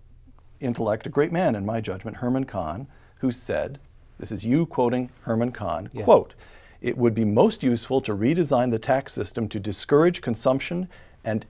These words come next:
Speaker 1: encourage savings and investment. One obvious possibility is a value-added tax and flat income tax," close quote. And then you added, this is your words, "That might suit our current situation pretty well,"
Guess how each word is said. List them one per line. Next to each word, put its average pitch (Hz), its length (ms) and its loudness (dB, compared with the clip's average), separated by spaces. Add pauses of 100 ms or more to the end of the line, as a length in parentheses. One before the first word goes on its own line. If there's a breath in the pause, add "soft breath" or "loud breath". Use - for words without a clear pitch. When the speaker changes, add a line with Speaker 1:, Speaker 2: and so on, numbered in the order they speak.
Speaker 1:
encourage 131 720 2
savings 123 460 4
and 143 100 2
investment. 127 540 -2 (720 soft breath)
One 117 300 4 (100)
obvious 196 400 4
possibility 120 680 2
is 117 200 -2
a 107 120 2
value-added 131 1160 2
tax - 540 -8 (500 soft breath)
and 107 420 -2 (280)
flat 110 340 2
income 101 360 -6
tax," - 440 -8 (640 soft breath)
close 113 260 4
quote. - 420 -2
And 104 220 -8
then 104 260 -2
you 208 280 6
added, 107 380 4 (220)
this - 160 -12
is 113 140 -8
your 147 300 6 (400)
words, 101 460 -4 (580 soft breath)
"That 110 180 6
might 123 240 2
suit 123 220 -2
our 120 100 4
current 131 300 -4
situation 131 520 -4
pretty 156 180 -4
well," - 320 -4